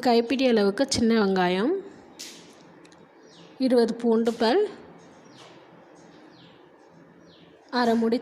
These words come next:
தேங்காய் நறுக்கி வச்சுருக்கேன். இதையெல்லாம் நம்ம மிக்ஸ் பவுலில் சேர்த்து இப்போ அரைச்சிக்கலாம். பார்த்திங்கன்னா, இந்த அளவுக்கு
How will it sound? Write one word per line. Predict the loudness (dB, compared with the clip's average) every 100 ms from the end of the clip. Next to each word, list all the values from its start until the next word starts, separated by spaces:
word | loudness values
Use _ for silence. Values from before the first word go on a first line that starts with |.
| 0
தேங்காய் | 0 0 -2
நறுக்கி | -4 -6 -6
வச்சுருக்கேன். | -6 -6 -6 -6 -6 -6 -12 -20 -20 -20 -20 -20 -20 -20 -20 -18 -2
இதையெல்லாம் | 0 2 2 2
நம்ம | 0 -2
மிக்ஸ் | -4 -8 -4
பவுலில் | -4 -2 -4
சேர்த்து | -6 -6
இப்போ | -4 -2
அரைச்சிக்கலாம். | -4 -6 -8 -6 -6 -6 -8 -12 -20 -20 -20 -20 -20 -20 -20 -20 -20 -20 -20 -20 -20 -20 -16 -8
பார்த்திங்கன்னா, | -4 -4 -2 -2
இந்த | 0 -2
அளவுக்கு | -4 -6